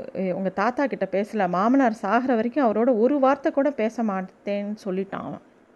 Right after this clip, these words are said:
இந்த மாதிரி பாட்டி நிறைய கதை சொல்லிக்கிட்டே வராங்க. அதுல வந்து சுப்பு சாஸ்திரி பட்டணத்துக்கு போன கதை, அவங்களுடைய பொண்ணு ருக்மணி வந்து கிணத்துல விழுந்த கதை, இந்த மாதிரி நிறைய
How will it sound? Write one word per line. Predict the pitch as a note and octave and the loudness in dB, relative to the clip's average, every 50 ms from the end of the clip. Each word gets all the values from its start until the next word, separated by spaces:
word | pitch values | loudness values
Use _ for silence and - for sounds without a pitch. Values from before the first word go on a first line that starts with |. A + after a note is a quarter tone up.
| _ _ _ _ _ - | _ _ _ _ _ 0
இந்த | C4 D#4+ C#4 | 2 4 4
மாதிரி | C#4+ D4 D#4+ F#4+ F#4+ | 4 4 4 2 0
பாட்டி | G4 - A3 B3+ D4+ - F#4+ F4+ D#4 | 2 4 2 4 4 4 2 2 2
நிறைய | A#3+ G3 G3+ A#3 A#3+ B3+ D4+ F#4+ F4+ E4+ - | 2 0 -2 -2 -2 2 2 2 2 2 2
கதை | - A#3 A3 C#4 D4 | 2 2 2 2 0
சொல்லிக்கிட்டே | C4+ - B3 A#3 A#3+ A#3 B3+ A#3 - C4 C4 C4 | 0 0 -2 -2 0 -2 -2 0 2 4 4 4
வராங்க. | B3 A#3 G#3 G3 F#3+ F#3 F3+ F3+ - - - - _ _ - | 4 2 0 0 -2 -2 -4 -6 -8 -10 -14 -20 _ _ -8
அதுல | F#3+ G3 G3 G3+ | -6 -4 -2 -2
வந்து | G3+ G#3 G#3 A#3 | 0 0 -2 -2
சுப்பு | A#3 - A3+ G3+ G#3+ B3 | -2 -2 -4 -2 -2 -2
சாஸ்திரி | A#3 - A3+ G#3 G#3 - - G#3 G#3+ G#3 | 0 0 0 -2 -2 -4 -6 -4 -4 -4
பட்டணத்துக்கு | G3 - F#3+ F#3+ - G#3+ A3 G#3+ G3+ G#3+ G3+ | -2 -4 -6 -4 -2 -2 -2 -2 -4 -6 -6
போன | G3 G3+ G3+ G3 F#3+ | -4 -2 -2 -2 -2
கதை, | F#3 - F#3+ F#3 G3 F#3+ F#3+ F#3+ F#3+ G3 - - - - - _ - | -2 -2 -2 0 0 0 0 0 -2 -4 -6 -14 -20 -20 -20 _ -6
அவங்களுடைய | - G3 G3 G3+ G3 G3 G3 G3 F#3+ F#3+ F#3 F#3 F#3+ F#3 F#3 | -2 0 0 0 0 0 0 0 0 2 2 2 0 0 -2
பொண்ணு | - G#3 G3+ G#3 G#3+ G#3+ G#3 G3 F#3+ F#3+ | -2 -2 0 0 2 2 2 2 2 0
ருக்மணி | G3 G3 - B3+ B3+ B3 A#3 G3+ | -2 -4 0 0 2 2 2 2
வந்து | F#3 F#3 G3 G#3+ - | 0 -2 -2 -2 -2
கிணத்துல | G3 F#3+ G#3+ A#3 - C4+ A#3+ G3+ | 0 0 0 0 0 2 2 2
விழுந்த | F#3+ F#3+ F#3+ F#3 F3+ F3 | 0 -2 -2 -2 -2 -4
கதை, | - - F3+ F3 F3 F3 F3 F3+ F3 - - - - - | -4 -4 -2 0 0 2 2 0 0 -2 -6 -20 -20 -20
இந்த | - - A3 G#3 | -14 -8 -4 -2
மாதிரி | A3 B3+ C#4+ D#4 E4 D#4+ C4 | 0 0 2 2 2 2 2
நிறைய | A3 G3 G#3 B3+ C#4 D4 E4+ E4 | 2 0 0 2 2 4 2 2